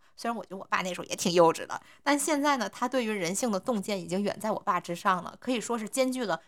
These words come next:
敏感、深刻、犀利。就是我觉得他特别神的一点儿，就是每次他都能精准预判别人的行为。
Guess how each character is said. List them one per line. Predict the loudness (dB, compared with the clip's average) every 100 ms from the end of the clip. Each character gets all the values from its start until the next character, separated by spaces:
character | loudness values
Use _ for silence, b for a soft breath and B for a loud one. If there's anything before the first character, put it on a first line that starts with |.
| b
敏 | -2 0
感、 | 0 -2
深 | -2 -2
刻、 | -2 -2
犀 | 0 0
利。 | -4 -6 -10 b b
就 | 0
是 | 2 0 B B
我 | 2
觉 | 2
得 | 2
他 | 4
特 | 4 4 2
别 | 4
神 | 2 4 2
的 | 2
一 | 2
点 | 2
儿， | 0
就 | -2
是 | -6 -4
每 | -2 0
次 | 0
他 | 2 4
都 | 4
能 | 2 -2
精 | -2 0 0
准 | -2 -2
预 | -4
判 | 0 2 2
别 | 0 -4
人 | -2
的 | -2
行 | 0 0 -2 -6
为。 | -6 -10